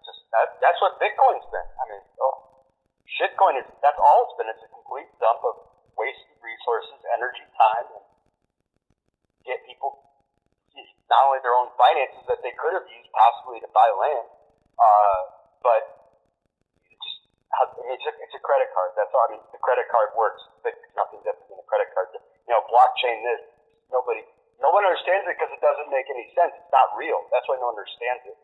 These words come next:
Uh, so, and it doesn't work. So <clears throat> I can't buy coffee with Bitcoin. And it, you know, the, so the, that's just another one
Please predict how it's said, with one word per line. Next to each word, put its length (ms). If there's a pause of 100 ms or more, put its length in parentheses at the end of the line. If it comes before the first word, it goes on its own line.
(380)
Uh, 340 (720)
so, 160 (320)
and 140
it 60
doesn't 280
work. 320 (400)
So 120 (440)
<clears throat> 520
I 120
can't 240
buy 120 (100)
coffee 320
with 60 (100)
Bitcoin. 260
And 160
it, 60 (100)
you 80
know, 160
the, 80 (720)
so 160
the, 160
that's 320
just 240
another 240
one 160